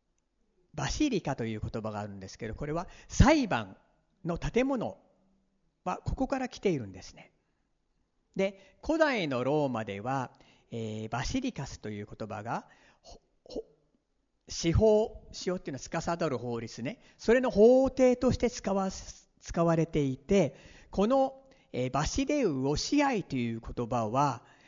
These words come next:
えー、王様の司法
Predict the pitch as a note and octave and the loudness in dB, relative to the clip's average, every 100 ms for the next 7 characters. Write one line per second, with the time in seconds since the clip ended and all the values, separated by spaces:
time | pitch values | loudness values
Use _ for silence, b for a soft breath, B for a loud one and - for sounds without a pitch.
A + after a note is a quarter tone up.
0 | b - G#2 G2+ F#2+ - - G3 D4+ D#4 | b -8 -4 -4 -8 -12 4 6 8 4
1 | - C#4 C4+ C4+ C4 E3 - b - - | 2 -2 -2 -2 0 -2 -6 b -10 0
2 | C#4+ - F3 B2+ G2+ | 2 4 2 0 -4